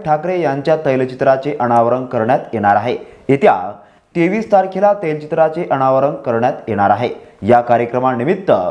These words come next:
मुख्यमंत्री एकनाथ शिंदे, उपमुख्यमंत्री देवेंद्र फडणवीस आणि माजी मुख्यमंत्री उद्धव ठाकरे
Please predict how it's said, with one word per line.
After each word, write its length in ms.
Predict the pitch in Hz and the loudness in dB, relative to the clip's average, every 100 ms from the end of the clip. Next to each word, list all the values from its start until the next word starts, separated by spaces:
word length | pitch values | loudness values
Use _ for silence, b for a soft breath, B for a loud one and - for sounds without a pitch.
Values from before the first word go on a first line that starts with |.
| - B B 147 | -8 B B -4
मुख्यमंत्री 640 | 165 - 202 202 208 220 | -2 0 0 0 -2 -2
एकनाथ 400 | 151 160 170 175 170 | -2 0 2 0 0
शिंदे, 520 | 151 156 151 98 101 - - | -2 2 2 2 -4 -12 -8
उपमुख्यमंत्री 720 | 123 135 139 139 143 139 143 147 | -2 0 0 0 -2 -2 0 0
देवेंद्र 440 | 127 135 139 147 - | 2 2 2 0 0
फडणवीस 440 | 139 202 139 123 - B B | -2 -2 -2 -4 -10 B B
आणि 400 | 165 208 101 98 - b b 127 | 0 0 -4 -8 -12 b b 2
माजी 280 | 147 156 | 2 4
मुख्यमंत्री 600 | 214 208 208 214 208 220 - | 0 0 0 0 2 0 0
उद्धव 280 | 156 147 180 180 | -2 0 0 2
ठाकरे 320 | 151 - 135 | 0 0 -4